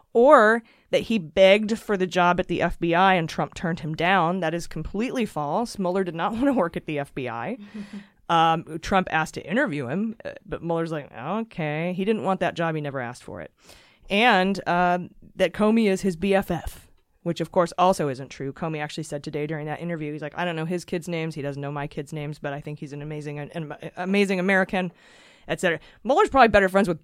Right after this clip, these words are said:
Speaker 1: Barr at this
Speaker 2: I was
Speaker 1: point.
Speaker 2: gonna say, yeah, that makes more <laughs> sense.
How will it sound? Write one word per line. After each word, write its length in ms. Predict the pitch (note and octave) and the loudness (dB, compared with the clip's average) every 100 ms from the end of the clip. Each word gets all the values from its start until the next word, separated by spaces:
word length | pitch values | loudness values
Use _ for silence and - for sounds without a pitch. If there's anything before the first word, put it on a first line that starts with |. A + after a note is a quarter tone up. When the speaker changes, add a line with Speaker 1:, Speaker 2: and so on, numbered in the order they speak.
| - | -2
Speaker 1:
Barr 460 | D3+ F3+ C3+ A#2+ - | 4 6 4 0 -8
at 180 | D3 | -8
this 160 | - D3 | -6 -2
Speaker 2:
I 100 | G#3 | 0
was 60 | B3+ | 2
Speaker 1:
point. 120 | C#4 | 4
Speaker 2:
gonna 120 | C4+ | 2
say, 260 | - B3+ F3+ | 0 -2 0
yeah, 180 | F#3+ E3 | 0 0
that 220 | D#3+ D#3+ | -2 0
makes 200 | F#3 - | -2 2
more 120 | G3+ | 0
<laughs> 140 | - - | 0 -4
sense. 340 | G3 G#3+ - | -4 -6 -10